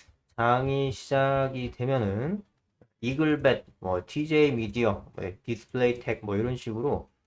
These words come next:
현재가부터 시작을 해서 일 차 목표가, 뭐, 손절가 팔천팔백이십 원, 뭐, 이런 식으로 아주 세밀하게, 어, 무료 추천 종목을 드리고 있으니까 한번 이제 활용해 보시면 좋을 것 같고요.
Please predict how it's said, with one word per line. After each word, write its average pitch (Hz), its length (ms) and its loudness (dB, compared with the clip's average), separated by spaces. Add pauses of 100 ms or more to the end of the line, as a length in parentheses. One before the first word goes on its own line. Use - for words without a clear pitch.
(160)
현재가부터 139 880 0
시작을 117 360 2
해서 147 600 0
일 139 220 -8
차 - 180 -2
목표가, - 680 -6
뭐, 90 140 -8
손절가 131 640 -4
팔천팔백이십 123 880 -8
원, 123 140 0 (380)
뭐, 120 140 8
이런 151 200 8
식으로 127 280 2
아주 107 280 -2
세밀하게, 151 800 4 (360)
어, - 520 -6 (920)
무료 123 280 -2
추천 127 260 -6
종목을 107 380 -4
드리고 104 640 -6
있으니까 110 640 -4
한번 123 220 -2
이제 104 80 -2
활용해 147 400 0
보시면 104 340 -6
좋을 104 240 -8
것 104 80 -6
같고요. 92 360 -8